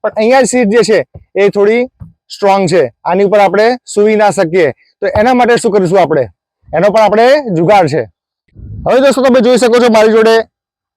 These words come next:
આ સાઈઝની આખી એક બીજી એક ગાદી લીધી છે આપણે, એ પણ ફોમની બનાવી છે. આની થિકનેસ જે છે એ બે ઇંચ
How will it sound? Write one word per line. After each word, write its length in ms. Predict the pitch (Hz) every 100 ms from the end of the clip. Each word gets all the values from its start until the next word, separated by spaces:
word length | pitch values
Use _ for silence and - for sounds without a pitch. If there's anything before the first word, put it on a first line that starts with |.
| _ -
આ 140 | 196 208
સાઈઝની 400 | 208 208 202 220 208
આખી 200 | 220 220
એક 60 | 220 _ _ -
બીજી 200 | 180 247
એક 60 | 202
ગાદી 240 | 202 202 214
લીધી 200 | 185 196
છે 60 | 202
આપણે, 220 | 170 185 247 _ _ -
એ 60 | 208 208
પણ 140 | 247 -
ફોમની 320 | 208 214 226
બનાવી 300 | 220 226 233 214
છે. 80 | 247 254 _ -
આની 180 | 208 269
થિકનેસ 280 | 254 208 262 226
જે 60 | 247
છે 60 | 247
એ 20 | 226
બે 80 | 220 240 240
ઇંચ 100 | 240